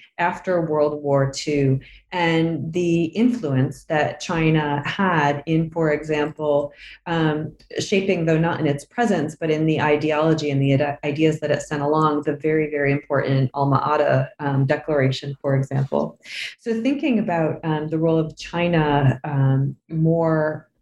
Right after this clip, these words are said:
uh, internationally as a producer of ideas and health infrastructures. I'm gonna hand it over to Troy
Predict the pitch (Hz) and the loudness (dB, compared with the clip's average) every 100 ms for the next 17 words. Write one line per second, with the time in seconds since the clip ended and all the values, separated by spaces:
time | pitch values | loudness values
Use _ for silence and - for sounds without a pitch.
0 | _ 151 151 139 170 - 170 151 151 165 | _ -4 -2 0 0 2 2 4 0 0
1 | - 160 139 139 131 127 151 - 151 147 | -4 -2 0 2 2 0 -2 -2 0 2
2 | 139 135 - 160 247 233 135 117 - - | 0 0 -4 4 4 4 0 0 -6 -2
3 | 139 131 127 139 135 135 131 131 139 139 | 0 0 0 -2 2 2 2 0 0 0
4 | 135 143 143 147 139 147 143 - 147 - | 0 -2 -4 -4 -2 -4 -2 0 0 -2
5 | - - - 262 285 233 208 196 175 156 | -14 -18 -6 0 0 2 0 0 0 0
6 | 165 165 - 147 143 143 - 170 143 - | 0 -2 -2 -2 -2 -2 -2 2 2 2
7 | 143 | -2